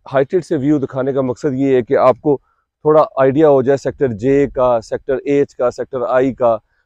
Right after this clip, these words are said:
अक्सर लोग ये समझते हैं कि सेक्टर बी में पाँच मरला है तो वहाँ पे अच्छी जगह है, वो डेवलप हो चुका है, नाइंटी, नाइंटी फ़ाइव परसेंट डेवलप्ड है, वहाँ पे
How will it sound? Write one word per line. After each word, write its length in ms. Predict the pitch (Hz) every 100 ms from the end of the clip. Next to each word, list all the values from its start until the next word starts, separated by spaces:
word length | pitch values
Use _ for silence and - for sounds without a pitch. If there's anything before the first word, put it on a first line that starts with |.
| -
अक्सर 240 | 165 202
लोग 260 | 170 160 139 -
ये 120 | 147
समझते 360 | 131 143 117 139
हैं 100 | 131
कि 60 |
सेक्टर 280 | 135 - 139
बी 200 | 120 143
में 140 | 139
पाँच 280 | - 123 123 123
मरला 240 | 120 120
है 260 | 113 113 101 _ _ _ -
तो 80 |
वहाँ 280 | 123 123 127
पे 280 | 120 135 127
अच्छी 320 | 113 120 143
जगह 300 | 123 120 123
है, 120 | 117
वो 140 | 117 170
डेवलप 380 | 151 170 185 156
हो 100 | 151
चुका 280 | 143 143
है, 80 | 135
नाइंटी, 320 | 131 131 127
नाइंटी 200 | 135 131
फ़ाइव 240 | 127 131 135
परसेंट 300 | 127 135 123
डेवलप्ड 360 | 120 123 113
है, 60 | 123
वहाँ 280 | 117 127 131
पे 220 | 135 127